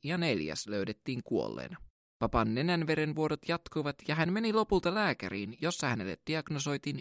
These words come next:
erittäin aggressiivinen ihosyöpä. Tästä tarinasta on olemassa monia erilaisia versioita, joten minä en pysty takaamaan sitä, että tämä versio, jonka minä luin,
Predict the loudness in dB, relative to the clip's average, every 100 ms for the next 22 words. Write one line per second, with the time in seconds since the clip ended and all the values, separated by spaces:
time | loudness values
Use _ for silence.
0 | -2 -2 -2 -4 -6 -4 -4 -2 -2 -4
1 | -2 -2 -2 -4 -4 -4 -4 0 2 2
2 | -2 -6 _ _ _ _ _ 2 2 4
3 | 4 4 2 4 4 4 6 6 6 4
4 | -2 -2 4 6 8 8 6 4 2 -2
5 | -4 -4 -6 -6 -6 -8 -8 -10 -10 -10
6 | -4 -2 2 4 4 4 2 2 0 0
7 | 2 2 2 2 0 4 4 4 2 -2
8 | -2 -2 -4 -6 0 2 4 4 2 2
9 | 0 2 2 2 0 2 2 2 0 -2
10 | -2